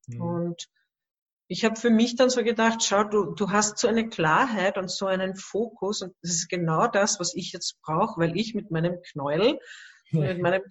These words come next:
Speaker 2: Knoten überhaupt keine Klarheit habe. Also ich habe ja nicht einmal über diesen Knäuel drüber gesehen. Und das war für mich dann so der Punkt, ähm, zu sagen, also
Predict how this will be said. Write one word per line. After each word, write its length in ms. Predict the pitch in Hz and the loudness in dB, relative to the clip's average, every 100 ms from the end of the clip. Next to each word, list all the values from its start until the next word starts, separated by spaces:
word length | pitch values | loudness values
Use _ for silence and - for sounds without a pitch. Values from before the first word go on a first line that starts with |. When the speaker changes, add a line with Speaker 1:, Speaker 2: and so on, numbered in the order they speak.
| - | 0
Speaker 2:
Knoten 520 | 170 175 202 - 247 | 4 6 4 2 4
überhaupt 540 | 208 196 220 226 - | 4 6 4 4 -2
keine 240 | 214 202 185 | -2 -2 -2
Klarheit 460 | 170 156 156 170 | -2 -2 -2 -2
habe. 120 | 165 | 0
Also 200 | 165 165 | 0 -2
ich 100 | 175 | -2
habe 160 | 196 190 | -2 0
ja 40 | 214 | 0
nicht 200 | 220 - | 0 0
einmal 240 | 214 208 | 2 2
über 180 | 208 202 | 4 2
diesen 320 | 190 202 202 | 0 -2 -4
Knäuel 400 | 202 165 165 196 | -4 -2 -2 -2
drüber 280 | 196 208 214 | -2 0 0
gesehen. 580 | - 160 - 151 247 - _ _ - - _ _ _ | 0 -6 -2 -2 -2 -6 _ _ -20 -20 _ _ _
Und 160 | 202 208 | -4 0
das 120 | 214 | 4
war 120 | 240 | 4
für 80 | 240 | 4
mich 240 | 226 226 233 | 2 2 0
dann 120 | 226 | -2
so 200 | 233 226 | 0 2
der 140 | 226 | 0
Punkt, 640 | 226 233 226 226 - - - _ _ | -2 0 2 2 -2 -10 -12 _ _
ähm, 520 | 196 190 190 196 202 202 | -4 -2 -2 -4 -4 -2
zu 120 | 202 | -2
sagen, 340 | 202 190 185 131 | 0 2 0 0
also 180 | - | -2